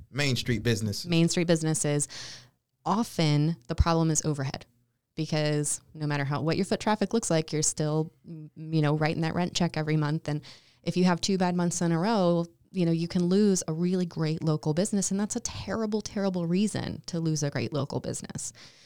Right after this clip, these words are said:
Speaker 2: So I was aware of that problem, not sure what I could do to move the needle on it. Um, and then I married into the military community and started getting really active, um, in, uh, in mi-, military spouse, uh, professional development.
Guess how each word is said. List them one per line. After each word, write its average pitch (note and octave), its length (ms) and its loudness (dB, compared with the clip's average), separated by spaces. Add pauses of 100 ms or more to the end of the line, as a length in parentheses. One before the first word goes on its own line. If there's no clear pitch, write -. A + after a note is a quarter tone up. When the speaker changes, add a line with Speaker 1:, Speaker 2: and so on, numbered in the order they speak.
(120)
Speaker 2:
So F3 140 -8
I F3+ 100 2
was F#3 160 0
aware G#3+ 280 2
of F#3+ 120 -2
that F#3+ 160 0
problem, E3 560 2 (160)
not F3 200 -4
sure E3 400 0 (220)
what D#3+ 180 -4
I E3 160 0
could E3 140 -8
do E3 140 0
to - 160 -4
move D3+ 160 0
the D#3 100 0
needle D3+ 260 0
on C#3+ 200 -2
it. - 180 -6 (360)
Um, F3 340 2 (100)
and G3+ 100 6
then A#3 120 6
I A#3+ 60 4
married B3 320 2
into A3 220 -2
the F#3+ 140 0
military F3 500 0
community C#3+ 560 -2 (640)
and F3+ 260 4
started F#3+ 320 2
getting F#3 420 4
really F#3 360 0
active, D#3+ 640 -2 (260)
um, D3 460 0
in, E3 180 0 (100)
uh, D#3+ 400 2
in F3 180 4
mi-, F3+ 220 4
military F#3 400 2
spouse, - 720 0
uh, B2 400 -4
professional E3 760 -2 (140)
development. - 580 -2